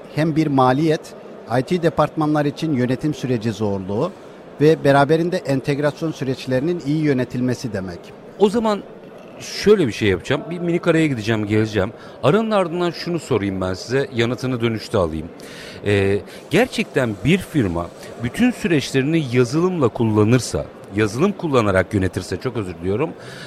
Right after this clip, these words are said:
Speaker 2: e, hangi faydaları ve hangi verimliliği sağlar? Biraz bunu açalım mı?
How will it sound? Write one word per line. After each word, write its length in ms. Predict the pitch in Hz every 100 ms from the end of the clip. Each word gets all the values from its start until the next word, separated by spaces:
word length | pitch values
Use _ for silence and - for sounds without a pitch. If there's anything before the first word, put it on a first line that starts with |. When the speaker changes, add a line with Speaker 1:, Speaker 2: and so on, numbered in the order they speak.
| -
Speaker 2:
e, 400 | 107 104 107 110 - -
hangi 420 | - 165 240 196
faydaları 640 | 190 147 123 113 117 123 139
ve 60 |
hangi 420 | 127 143 190 147 107
verimliliği 580 | 110 107 107 104 120
sağlar? 420 | 131 - 98 104 104
Biraz 260 | 196 180
bunu 160 | 131 156
açalım 440 | 113 - 139 151
mı? 120 | 90